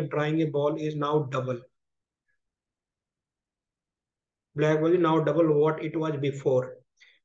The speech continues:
तो पहले क्या था, ठीक है। तो अब इसको हम like according to question जाते हैं और मैं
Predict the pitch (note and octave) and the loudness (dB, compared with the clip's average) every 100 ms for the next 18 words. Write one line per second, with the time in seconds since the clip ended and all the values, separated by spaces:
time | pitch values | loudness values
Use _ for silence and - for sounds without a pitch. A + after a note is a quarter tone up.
0 | - G3 - F3+ E3+ F3+ F3+ E3 D3+ C#3+ | 0 0 2 0 4 4 4 2 2 0
1 | C3 - G3 B2+ - - _ _ _ _ | -4 -4 -2 -2 -6 -16 _ _ _ _
2 | _ _ _ _ _ _ - D#3 E3 D#3+ | _ _ _ _ _ _ -4 -2 0 2
3 | E3+ - F3 D#3+ D#3+ D#3+ D#3+ D#3+ D#3 D3+ | 2 2 2 2 2 0 -2 -4 -4 -2
4 | D#3+ D#3+ D3+ D3 E3 D#3 C#3 C3+ C#3+ D3 | 0 0 0 0 0 -2 -2 -4 -8 -10
5 | - _ _ _ _ _ _ _ _ _ | -16 _ _ _ _ _ _ _ _ _
6 | - - C#3 C#3+ C#3+ D3 - - _ _ | -14 -4 0 2 2 0 -4 -10 _ _
7 | _ _ _ _ _ _ _ _ _ _ | _ _ _ _ _ _ _ _ _ _
8 | D#3+ D3 | -8 -6